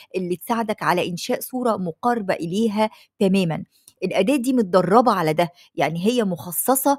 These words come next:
لهذه الجزئية، إنها تفهم وتدرك الأنماط الخاصة بالصورة وتطلع الميزات والتسميات الصحيحة اللي تقدر إن أنت، آه، تنشئ بيها الصورة بالنمط بتاعها المظبوط.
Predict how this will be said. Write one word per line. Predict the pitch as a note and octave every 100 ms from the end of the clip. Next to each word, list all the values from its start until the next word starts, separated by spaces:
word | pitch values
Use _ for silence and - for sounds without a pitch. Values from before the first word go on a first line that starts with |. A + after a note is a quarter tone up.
| - _
لهذه | F#3+ A3+ G#3+ E3+ G3+ A#3+ A3+ C3+
الجزئية، | E3+ E3+ D#3 F#3+ G3+ D#3+ C#3 - -
إنها | F#3 A#3 A3+
تفهم | - C4 - F3 D3+ - _
وتدرك | F#3 F#3 C4+ B3+ F#3+ - _ - - -
الأنماط | F3+ - F#3+ F#3+ A#3+ A#3
الخاصة | F3 - G3+ -
بالصورة | E3+ D#3+ - B3 A3 E3 - _
وتطلع | F3+ F3+ - A#3 A#3+ G#3
الميزات | F#3+ F3+ F3 F#3+ A3 G#3+ - - -
والتسميات | G3 - G3 - G3 F#3 A3+
الصحيحة | A3 - E3+ - A#3+ A3 E3 - - -
اللي | F3
تقدر | E3+ G3 F#3+
إن | E3+
أنت، | G#3 G#3+ G#3 - _ _ F#3+
آه، | F3+ -
تنشئ | C4+ C#4 - D3+
بيها | F#3 G#3+ G#3
الصورة | D#3+ - A3+ A3+ G#3
بالنمط | F3 F3+ G3 G#3
بتاعها | E3+ E3+ G3+ - - -
المظبوط. | E3+ E3 E3 E3+ A#3 G3 -